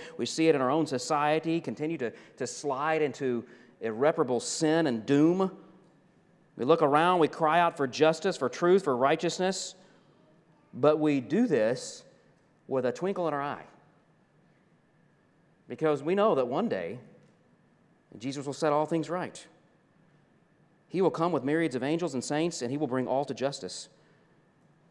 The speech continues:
Let me admit something. Sometimes I get a little depressed about our society, our country. I believe our country was a fantastic experiment, a fantastic start, even marking those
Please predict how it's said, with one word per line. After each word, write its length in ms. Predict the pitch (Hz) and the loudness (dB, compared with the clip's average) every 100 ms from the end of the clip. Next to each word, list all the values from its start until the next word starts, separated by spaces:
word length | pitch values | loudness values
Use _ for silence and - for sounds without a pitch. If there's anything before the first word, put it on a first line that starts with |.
| _ _ _ _ _ _ _ _ _ - | _ _ _ _ _ _ _ _ _ -12
Let 80 | 147 | -6
me 80 | 123 | -4
admit 260 | 113 131 | -2 -4
something. 280 | 131 104 101 | -4 -6 -6
Sometimes 260 | 139 156 123 | -8 -8 -6
I 60 | |
get 80 | 120 | -6
a 40 | |
little 140 | 127 113 | -6 -6
depressed 420 | 101 123 127 - | -8 -6 -6 -8
about 280 | 107 101 - - _ _ _ _ - | -10 -10 -12 -20 _ _ _ _ -12
our 120 | 120 | -10
society, 600 | 123 113 123 120 117 117 | -10 -8 -4 -2 -2 -2
our 100 | 110 | -4
country. 460 | 98 127 120 123 117 - _ _ _ _ _ _ _ - | -4 -6 -6 -6 -8 -12 _ _ _ _ _ _ _ -16
I 60 | 127 | -8
believe 180 | 127 | -4
our 60 | 120 | -2
country 320 | - 127 123 | -2 -4 -4
was 160 | 110 104 | -4 -6
a 80 | 98 | -6
fantastic 580 | 120 113 131 135 117 | -6 -2 -2 -2 -4
experiment, 640 | 110 - - 131 135 135 131 | -8 -8 -4 -2 -2 -4 -4
a 140 | 107 - - - - _ | -8 -10 -20 -20 -20 _
fantastic 500 | 113 104 135 139 123 | -8 -2 -2 -2 -4
start, 480 | - 131 135 135 - - - - _ _ _ _ _ - | -2 2 2 2 -6 -20 -20 -20 _ _ _ _ _ -12
even 180 | 131 123 | -8 -4
marking 320 | 120 143 139 | -4 -4 -4
those 320 | 127 113 - | -6 -6 -10